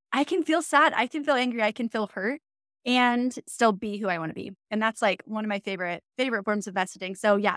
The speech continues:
parenting books I actually only started this year because I, I just love parenting and approaches. And now that I have a five-year-old, I feel like more parenting perspectives are better for me to best understand my kids. So yeah,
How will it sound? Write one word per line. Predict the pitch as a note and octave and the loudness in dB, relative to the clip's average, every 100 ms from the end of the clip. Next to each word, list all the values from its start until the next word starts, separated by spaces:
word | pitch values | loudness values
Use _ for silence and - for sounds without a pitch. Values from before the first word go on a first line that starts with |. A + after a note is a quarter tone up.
| - | 2
parenting | D4+ G#4+ G#4+ G4+ | 2 2 2 4
books | D#4 - | 4 6
I | B3 | 4
actually | A#3+ - A3 | 2 -2 -4
only | G#3+ | -4
started | - G3+ F#3 | -4 -2 -2
this | F#3+ - | -6 -6
year | D#3+ D#3+ _ _ _ - | -8 -8 _ _ _ -8
because | A3+ C4+ A3+ | -4 2 2
I, | A3 G#3 | 2 0
I | A#3 | -4
just | C4+ B3 | -2 2
love | G3+ _ | 2 _
parenting | F3 F3 G3+ F#3 | -12 -12 -10 -10
and | F#3 | -10
approaches. | - G#3 F#3+ G3 F#3+ | -8 -8 -8 -10 -8
And | G3 | 0
now | G3 | 2
that | G3+ | 2
I | G#3+ | 2
have | A3+ | 0
a | A3+ | 0
five-year-old, | G#3 G3 F#3+ F#3+ F#3+ | 2 2 0 -4 -4
I | F#3+ - | -6 -2
feel | G3 | 0
like | F#3 E3+ - _ _ _ _ _ - | 2 0 -4 _ _ _ _ _ 0
more | A#3 G#3+ A3 | 4 6 4
parenting | G#3 B3 A3 G#3+ - G#3+ G3+ G3 G3 | 2 0 2 0 -2 -4 -4 -6 -6
perspectives | G#3+ G3 - F3+ F#3 - D#4+ F#4 - - - _ _ - | -8 -8 -2 0 0 -4 -6 -6 -12 -18 -18 _ _ -4
are | G3+ | -4
better | - E3+ F3+ B3+ A#4 _ _ _ _ _ - | -2 -2 2 0 0 _ _ _ _ _ 2
for | C4+ C#4 | 4 4
me | D4+ | 0
to | F#4 C#4+ | 0 2
best | A#3 - | 4 4
understand | C4 C#4 - B3+ | 0 -2 -2 -2
my | A#3 | -2
kids. | A#3 A3 G#3+ - - _ _ _ | -2 -2 -2 -4 -20 _ _ _
So | - C4 | -2 2
yeah, | B3 F#3+ | 4 2